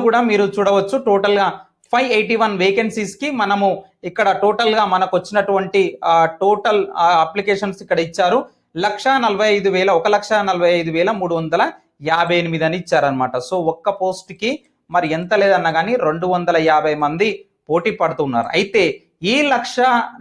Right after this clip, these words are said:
నలభై ఐదు వేల మూడు వందల యాభై ఎనిమిది మందిలో నీకు సగానికి సగం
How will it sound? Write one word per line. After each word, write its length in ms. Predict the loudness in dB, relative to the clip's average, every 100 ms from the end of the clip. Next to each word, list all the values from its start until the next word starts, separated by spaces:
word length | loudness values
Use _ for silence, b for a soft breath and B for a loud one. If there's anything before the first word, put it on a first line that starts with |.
| 0
నలభై 240 | 2 2 2
ఐదు 100 | 2 4
వేల 140 | 4 4
మూడు 140 | 2 0
వందల 180 | 2 2 4
యాభై 180 | 4 2 2
ఎనిమిది 240 | 0 0 0
మందిలో 320 | 2 2 4 2 B B _ -2
నీకు 240 | 0 0 -2
సగానికి 460 | 0 0 0 0 -4
సగం 240 | -2 -2